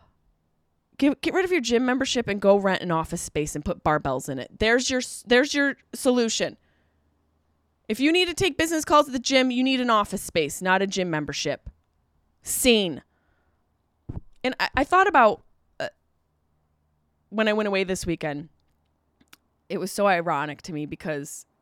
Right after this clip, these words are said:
first of all, uh, living in L A is ridiculous. The cost of living in L A is ridiculous. And the cost of living in general as an ideologist, a-, as an ideology is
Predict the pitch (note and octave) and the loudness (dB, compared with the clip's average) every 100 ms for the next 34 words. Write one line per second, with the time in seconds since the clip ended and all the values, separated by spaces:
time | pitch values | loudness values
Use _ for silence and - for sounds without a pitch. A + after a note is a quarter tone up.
0 | _ _ _ _ _ - C#4+ D4+ B3 F#3+ | _ _ _ _ _ -2 -2 0 -2 0
1 | F3 D#3 - _ _ - D3 - - _ | 0 -4 -12 _ _ -10 -10 -10 -20 _
2 | _ _ _ _ _ _ _ _ _ A3+ | _ _ _ _ _ _ _ _ _ 0
3 | A#3+ B3+ A3 F#3+ F3 D#3+ D#3+ D#3 C#3 - | 2 2 2 2 2 0 -2 -6 -8 -10
4 | - C2 - - _ _ _ _ _ _ | -14 -16 -18 -20 _ _ _ _ _ _
5 | _ _ _ - G#3+ D#4+ E4 C#4+ A#3+ C4 | _ _ _ -12 2 4 4 2 -2 0
6 | B3+ G3 C#3+ D3 E3 _ _ _ G3 G3 | 0 -2 -6 -10 -16 _ _ _ -4 0
7 | E3+ D#3 C#3+ D3+ C#3+ D3 C#3 C#3+ G#2+ - | 0 0 -6 -8 -10 -8 -10 -12 -16 -16
8 | - - _ _ _ _ _ _ _ F#3 | -18 -20 _ _ _ _ _ _ _ -4
9 | F3+ E3+ E3 D#3 - _ _ G#3+ D#4 F4+ | -2 -2 -4 -10 -18 _ _ -4 2 2
10 | - A3+ B3 B3 G#3+ F3+ G3 G#3+ F#3 D#3+ | 0 0 2 2 0 -2 0 0 -2 -6
11 | F3+ F3+ F#3+ F3 D3+ E3 E3+ D3 C3 - | -6 -4 -4 -4 -4 -4 -4 -8 -14 -18
12 | - - G3 G3+ G3+ G3+ G3 F3+ F3+ E3+ | -20 -10 -6 -4 -2 -2 -2 -2 -2 0
13 | E3+ E3 C#3+ C3 E3 D#3+ - | -2 -6 -12 -10 -8 -8 -12